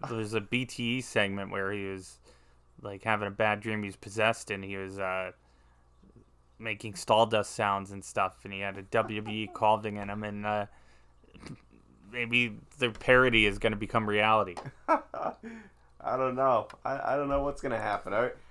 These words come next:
Speaker 2: are we, are we gonna talk about Elimination Chamber?
Speaker 1: Uh, I'm not, but, uh, I think you
Speaker 2: Oh.
Speaker 1: have someone here th-, that will.
Speaker 2: Oh, really? He's back?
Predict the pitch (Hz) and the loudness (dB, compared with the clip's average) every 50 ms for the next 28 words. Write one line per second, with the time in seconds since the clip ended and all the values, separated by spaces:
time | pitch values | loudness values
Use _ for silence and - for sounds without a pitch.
0 | - - - 127 143 156 156 - - - 139 147 156 151 147 147 147 143 139 135 | -12 -6 -2 -2 -2 -2 -4 -6 -6 -6 -4 -2 -2 -2 0 2 4 2 4 4
1 | 135 143 143 139 143 143 139 139 135 - 131 117 - 131 131 135 135 151 - - | 2 2 2 2 0 -2 -2 -4 -4 -6 -8 -8 -6 -4 -4 -4 -4 -6 -10 -14
2 | _ _ _ _ _ _ _ _ _ _ _ _ - - 117 123 123 117 - - | _ _ _ _ _ _ _ _ _ _ _ _ 2 4 6 8 8 6 6 8
3 | 120 147 185 190 160 135 123 113 110 110 - - 113 117 120 117 113 110 110 104 | 10 10 10 10 8 8 10 10 10 8 6 2 0 4 6 8 8 8 6 2
4 | - - - 90 110 117 110 107 104 98 104 113 113 151 139 - 127 127 117 - | -2 -8 -6 -4 0 0 2 2 2 0 0 -2 0 0 2 6 6 6 6 6
5 | - 127 120 117 110 110 113 110 104 101 98 104 101 101 101 104 98 95 104 107 | 4 4 6 4 4 2 2 2 0 0 -2 -4 -4 -2 -2 -2 -2 0 2 2
6 | 113 110 101 98 98 - _ _ - - 123 117 92 - - - - 113 120 123 | 4 4 2 2 -2 -8 _ _ -6 -4 -4 -4 -4 -8 -12 -10 -4 -2 0 0
7 | 135 139 - _ - - 101 98 95 113 117 135 165 - - | -2 -4 -6 _ -14 -12 -10 -4 2 4 4 4 4 2 -4